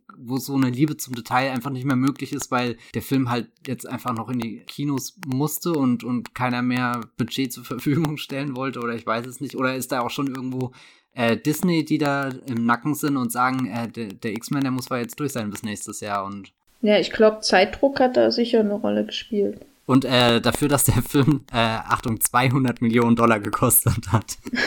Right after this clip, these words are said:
Speaker 2: <laughs> Wo?
Speaker 1: Äh, ist das Budget, äh, steht bei, äh, keine Ahnung, Box Office Mojo oder so. Und halt, also so, der, der muss ja jetzt A, Unmassen an Geld einspielen, um überhaupt erfolgreich zu sein, was ihm natürlich nicht gelingen wird, ähm, weil, weil er gerade einfach ein sehr ungünstiges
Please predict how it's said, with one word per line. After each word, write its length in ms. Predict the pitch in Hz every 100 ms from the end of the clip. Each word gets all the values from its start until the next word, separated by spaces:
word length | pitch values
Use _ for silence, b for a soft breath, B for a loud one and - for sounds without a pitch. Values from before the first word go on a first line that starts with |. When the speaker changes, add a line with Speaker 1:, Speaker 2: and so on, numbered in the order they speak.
| -
Speaker 2:
<laughs> 480 | - - - - 277
Wo? 340 | 254 226 226 226 -
Speaker 1:
Äh, 340 | 135 135 131 139
ist 100 | -
das 140 | 147
Budget, 400 | 127 - 160 151
äh, 240 | 113 113 110
steht 220 | - 92
bei, 480 | 117 113 101 110 107
äh, 40 |
keine 220 | - 113
Ahnung, 220 | 113 110 110
Box 220 | 113 -
Office 260 | 123 120 -
Mojo 320 | 117 113 107
oder 200 | 104 104
so. 240 | 113 139 B B B B _ _ _
Und 320 | 135 127 -
halt, 260 | 143 90 - -
also 240 | 131 131
so, 320 | 123 131 135
der, 220 | 120 135 120
der 120 | 123
muss 160 | 139
ja 80 | 165
jetzt 220 | 117 -
A, 220 | 117 143 143
Unmassen 540 | 147 165 156 143 143
an 140 | 117
Geld 220 | 117 123 104
einspielen, 680 | 107 120 - 156 160 147
um 200 | 120 127
überhaupt 340 | 117 123 120 127
erfolgreich 480 | 117 120 123 131 -
zu 100 | 113
sein, 300 | 113 120 120
was 160 | 117
ihm 140 | 123 120
natürlich 400 | 120 120 120 127
nicht 160 | 131
gelingen 400 | 123 117 139 117
wird, 260 | 123 143 - _ -
ähm, 520 | 120 117 120 113 - 127
weil, 180 | 120
weil 140 | 117 123
er 80 | 117
gerade 200 | 120 113
einfach 200 | 117 120
ein 120 | 117
sehr 160 | 120 120
ungünstiges 760 | 131 165 151 127 110 - -